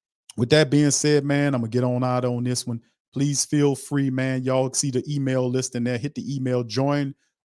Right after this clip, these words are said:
our email list. Y'all join the email list, man. I'm, I, I've been building the email list for some time. I want y'all to be up on it.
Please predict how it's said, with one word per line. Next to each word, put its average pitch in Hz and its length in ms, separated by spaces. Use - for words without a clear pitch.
our 127 240
email 135 680
list. 127 640
Y'all 120 260
join 127 260
the 131 100
email 127 320
list, 120 280
man. 117 220
I'm, 98 280
I, 92 180
I've 101 80
been 104 140
building 110 280
the 104 160
email 120 320
list 113 280
for - 60
some 110 220
time. 113 220
I 104 40
want 104 220
y'all 107 280
to 104 60
be 101 180
up 98 120
on 139 200
it. 131 80